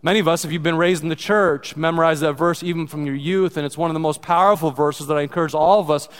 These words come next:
to memorize because it's a great distillation of the gospel, okay? But one of the things that so-, sometimes concerns me in the church today is this. We can quote that verse, but we fail to finish Paul's thought.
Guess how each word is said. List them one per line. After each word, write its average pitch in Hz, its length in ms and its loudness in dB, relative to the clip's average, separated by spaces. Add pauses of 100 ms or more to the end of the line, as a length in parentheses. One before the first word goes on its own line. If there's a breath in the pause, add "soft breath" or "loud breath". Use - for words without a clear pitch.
(200 loud breath)
to 156 140 -8
memorize 156 480 0
because 151 280 -6
it's 139 140 -12
a 160 60 -2
great 156 400 0
distillation 165 720 -2
of 143 120 -2
the 143 80 -2
gospel, 151 680 0 (540)
okay? 139 380 -4 (760 soft breath)
But 180 80 -6
one 240 80 4
of 285 80 0
the 277 40 2
things 285 140 0
that 233 60 -2
so-, 233 180 2
sometimes 247 420 0
concerns 226 560 0
me 160 200 -2
in 160 80 -2
the 170 80 -4
church 214 340 -2
today 180 400 2
is 151 200 -2
this. 123 560 -6 (600 soft breath)
We 202 140 -2
can 214 100 -2
quote 233 460 4
that 220 260 4
verse, 180 840 -2 (640)
but 202 140 2
we 220 140 2
fail 269 400 4
to 240 80 2
finish 254 500 0
Paul's 233 380 4
thought. - 520 2